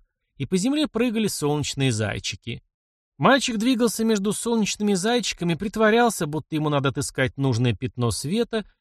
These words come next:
которое поднимет его и доставит на борт командного корабля.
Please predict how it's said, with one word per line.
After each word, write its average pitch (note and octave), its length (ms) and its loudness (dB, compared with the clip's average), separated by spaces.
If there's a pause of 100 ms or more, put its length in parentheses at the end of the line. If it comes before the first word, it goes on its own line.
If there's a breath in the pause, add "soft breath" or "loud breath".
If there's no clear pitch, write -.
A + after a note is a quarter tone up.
(140)
которое G#3+ 320 2
поднимет F#3 600 2
его E3 260 0
и C#3 40 4
доставит B2 600 2
на B2 120 4
борт C#3 360 2
командного B2 640 4
корабля. B2 640 2